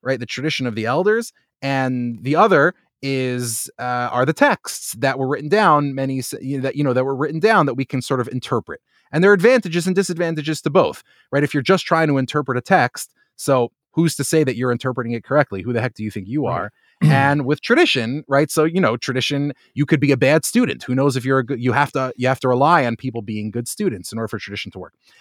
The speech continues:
Speaker 1: And so if you look, leave Christianity at it for a moment. You just look at internal Jewish conversations in the first century, both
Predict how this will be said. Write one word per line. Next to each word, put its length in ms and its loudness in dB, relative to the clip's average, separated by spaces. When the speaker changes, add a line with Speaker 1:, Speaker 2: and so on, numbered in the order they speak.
Speaker 1:
And 120 0
so 440 2
if 160 -4
you 80 2
look, 360 2
leave 260 2
Christianity 540 0
at 120 0
it 120 -10
for 120 -12
a 60 -16
moment. 400 -20
You 200 0
just 320 2
look 360 2
at 280 -4
internal 600 0
Jewish 480 -4
conversations 960 -8
in 120 2
the 80 2
first 340 2
century, 540 -2
both 520 0